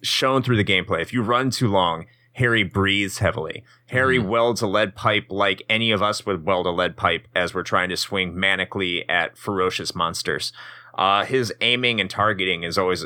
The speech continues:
Speaker 1: isn't always precise with the weapons, just like you would s-, expect out of most civilians. Uh, he is, you know, it, it's really reflected that you are controlling the average Joe.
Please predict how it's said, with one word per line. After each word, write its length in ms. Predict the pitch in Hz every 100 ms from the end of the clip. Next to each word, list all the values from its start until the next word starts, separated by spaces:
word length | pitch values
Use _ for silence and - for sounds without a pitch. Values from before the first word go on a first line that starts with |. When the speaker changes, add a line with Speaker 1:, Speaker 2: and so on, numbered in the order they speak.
| -
Speaker 1:
isn't 200 | 101 104
always 300 | - 101 95
precise 520 | - 101 - 90 -
with 120 | 95
the 80 | -
weapons, 480 | 85 90 92 82 -
just 200 | 110 -
like 140 | 98 110
you 80 |
would 180 | 98 95
s-, 80 | -
expect 420 | - - 117 98
out 120 | 101 92
of 200 | 80 120
most 280 | 113 101
civilians. 520 | - 85 80 78 - - - - - - - -
Uh, 260 | 107 104
he 260 | 101 127 123
is, 600 | 120 113 110 - - - _ _ _ -
you 100 | 143
know, 60 | 131
it, 200 | 127 131
it's 180 | 135 -
really 380 | 98 135 151 151
reflected 580 | 127 - 131 135 101
that 180 | 104 101
you 220 | 98 110
are 140 | 123 120
controlling 640 | 123 104 110 107 101 95
the 160 | 104 73
average 500 | 85 82 85 - -
Joe. 420 | 104 120 -